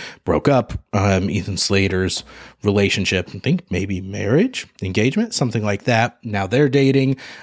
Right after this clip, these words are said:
Um, this, obviously, they had started filming prior to the strike. Then it got delayed and affected by the strike. Now they've resumed filming, is my understanding. Or actually, they might have finished filming part one. I don't know.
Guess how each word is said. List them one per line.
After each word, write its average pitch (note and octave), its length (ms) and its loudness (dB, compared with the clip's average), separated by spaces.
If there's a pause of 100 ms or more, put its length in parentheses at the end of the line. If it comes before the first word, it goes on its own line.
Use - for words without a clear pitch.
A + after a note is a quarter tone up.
Um, G2+ 360 2 (880)
this, A#2 240 0
obviously, A2 520 0
they G2 140 2
had F#2 140 -2
started G#2 400 2
filming G2 340 -2
prior F2+ 300 -4
to - 100 -10
the - 80 -12
strike. A2+ 580 0 (240)
Then F#2 160 -6
it F2 60 -10
got D#2+ 240 -4
delayed G2 400 0
and F#2+ 120 -8
affected C3+ 440 0
by B2 160 2
the A#2 80 -2
strike. A#2 500 0 (540)
Now A#2 240 2
they've G#2+ 180 0
resumed A2+ 760 0
filming, A#2+ 580 -4 (180)
is G#2+ 160 -6
my G#2+ 140 -2
understanding. E3+ 640 -2 (380)
Or B2 80 0
actually, D3+ 240 2
they E3 140 2
might C#3 200 2
have C3+ 220 -2 (180)
finished D3 380 -2
filming D#3+ 300 0
part D#3+ 260 -4
one. F3+ 300 -4 (340)
I F#3+ 140 2
don't A2+ 160 0
know. G#2 240 -4